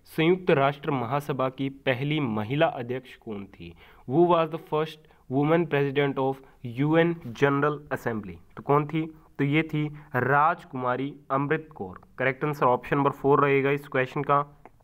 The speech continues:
अगले क्वेश्चन में पूछा जा रहा है, मौर्य किस राजवंश के बाद आए?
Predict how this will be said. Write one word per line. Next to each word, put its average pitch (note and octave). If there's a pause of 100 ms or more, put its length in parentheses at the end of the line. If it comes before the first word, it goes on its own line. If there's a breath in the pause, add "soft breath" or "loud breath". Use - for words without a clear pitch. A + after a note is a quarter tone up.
(580)
अगले E3
क्वेश्चन F3+
में F3
पूछा C#3+
जा C#3+
रहा C#3
है, C#3 (400 loud breath)
मौर्य D3+ (140)
किस F#3
राजवंश C#3
के C#3
बाद A#2 (120)
आए? E2+